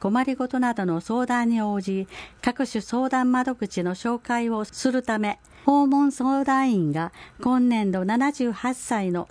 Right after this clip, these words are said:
誕生日を迎える方を対象に家庭訪問をしています。訪問相談員が訪問した際には、お気軽にご相談ください。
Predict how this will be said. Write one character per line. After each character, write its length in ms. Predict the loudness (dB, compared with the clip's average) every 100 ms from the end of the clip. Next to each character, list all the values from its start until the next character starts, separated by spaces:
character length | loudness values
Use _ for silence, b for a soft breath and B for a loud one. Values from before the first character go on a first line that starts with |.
| -4
誕 280 | 0 0
生 220 | 0 -2 0
日 140 | 0
を 80 | 0
迎 320 | 0 -2 -2
え 60 | -2
る 80 | -2
方 300 | -4 -2 -2
を 80 |
対 260 | -2 -2 -2
象 280 | -2 -2 0
に 220 | 0 -2 B B B B
家 160 | -2 0
庭 200 | 0 2
訪 240 | 2 4
問 260 | 4 2 2
を 80 | 0
し 140 | -2
て 140 | -2
い 120 | 0 0
ま 140 | -2
す。 240 | -6 -14 -20 b b b b b b
訪 220 | 2 4
問 260 | 4 4 2
相 260 | 0 0
談 300 | 0 2 2
員 180 | 2 2
が 220 | 0 -4 -2
訪 180 | 2 4
問 240 | 4 2
し 60 | 0
た 140 | -4
際 280 | 0 0 0
に 140 | 0
は、 180 | 0 -4 B B B B -2
お 60 |
気 140 | 2 2
軽 240 | 2 2
に 160 | 0 0
ご 140 | -4
相 260 | -2 0 0
談 220 | 0 -2
く 80 | -2
だ 120 | -4
さ 180 | -2
い。 60 | -4